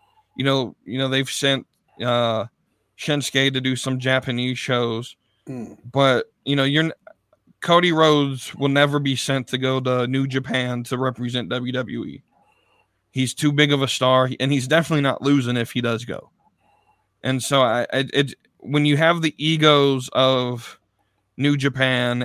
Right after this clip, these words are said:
Speaker 1: and A E W and W W E and T N A, and everyone wants their stars to get over,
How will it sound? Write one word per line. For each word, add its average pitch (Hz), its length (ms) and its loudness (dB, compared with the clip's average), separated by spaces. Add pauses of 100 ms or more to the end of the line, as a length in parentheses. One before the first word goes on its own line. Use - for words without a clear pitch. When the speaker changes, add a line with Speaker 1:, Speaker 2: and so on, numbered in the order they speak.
Speaker 1:
and 123 420 -2
A 135 100 2
E 131 120 0
W 127 460 2
and 120 240 -2
W 135 240 2
W 127 360 0
E 127 180 -2
and 120 100 -4
T 131 220 -2
N 123 80 -2
A, 123 180 -4
and 127 100 -2
everyone 147 440 2
wants 135 240 -2
their 131 180 2
stars 127 440 -2
to 208 60 -10
get 80 140 -6
over, 123 440 -4